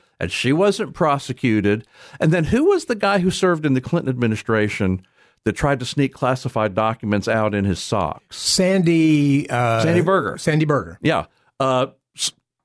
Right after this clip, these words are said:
Speaker 1: took classified documents out of a secure facility in, in his socks.
Speaker 2: Mm-hmm.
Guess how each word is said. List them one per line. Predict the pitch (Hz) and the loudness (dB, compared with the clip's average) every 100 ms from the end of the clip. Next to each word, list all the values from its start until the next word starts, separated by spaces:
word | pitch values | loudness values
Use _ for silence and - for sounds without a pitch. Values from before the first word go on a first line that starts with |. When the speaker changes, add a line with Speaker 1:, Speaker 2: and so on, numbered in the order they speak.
| _ _ - | _ _ -4
Speaker 1:
took | 170 | -4
classified | 170 175 180 - 202 | -2 -2 -2 -2 -2
documents | 185 196 240 196 185 170 | 0 0 -2 -2 -2 0
out | 143 151 190 | -2 0 0
of | 165 | 2
a | 170 170 | 2 2
secure | 160 - - 190 | -2 -4 0 0
facility | 190 170 196 214 196 180 131 - 113 | 0 -2 2 2 2 0 -2 -8 -10
in, | - 135 | -2 0
in | - 147 156 | 0 2 2
his | 185 170 | 2 2
socks. | 220 277 - - - | -2 -2 -6 -10 -2
Speaker 2:
Mm-hmm. | 143 135 | 0 2